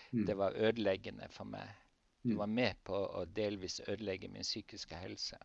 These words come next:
Speaker 1: Mm.
Speaker 2: Du bygde meg ikke opp." Og det, det er en ganske hard prosess. Det er ikke bare gjort i en håndvending å snu på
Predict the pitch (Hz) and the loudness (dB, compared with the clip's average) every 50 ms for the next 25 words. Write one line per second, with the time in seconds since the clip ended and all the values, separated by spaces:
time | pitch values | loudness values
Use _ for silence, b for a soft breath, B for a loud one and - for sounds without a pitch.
0 | - _ _ _ _ _ _ _ _ _ _ _ _ - 104 - - - _ - | -20 _ _ _ _ _ _ _ _ _ _ _ _ 2 2 2 0 -8 _ -20
1 | _ _ _ _ _ - 101 95 107 107 104 110 101 101 92 92 90 - - 107 | _ _ _ _ _ -8 -4 -2 0 0 0 -2 -4 -8 -8 -8 -10 -8 -8 -8
2 | 101 - - _ _ - - - - - - - - - b b b b b b | -8 -8 -10 _ _ -20 -20 -20 -20 -20 -20 -20 -20 -20 b b b b b b
3 | b b b b b b 107 104 123 147 175 180 170 151 160 180 214 233 240 214 | b b b b b b -2 4 8 8 10 8 8 6 6 6 6 4 2 0
4 | 185 214 233 - - 180 147 160 190 190 - - - 143 143 - 190 185 - - | 0 0 0 0 0 2 4 4 4 2 2 -2 -4 -4 -2 -2 -4 -4 -4 -4
5 | - - - - - - 156 - - 190 170 185 175 185 202 220 196 175 131 123 | -4 -4 -6 -2 0 0 0 2 0 2 6 10 10 10 10 10 8 6 6 6
6 | 131 151 175 - - - 135 120 123 131 143 147 156 151 127 117 110 110 110 104 | 6 4 2 0 -2 0 0 0 2 2 2 2 4 4 4 4 4 4 2 0
7 | 107 110 - - - 131 123 117 110 - - 110 104 | 0 -2 -2 -2 -2 0 2 2 2 2 0 0 0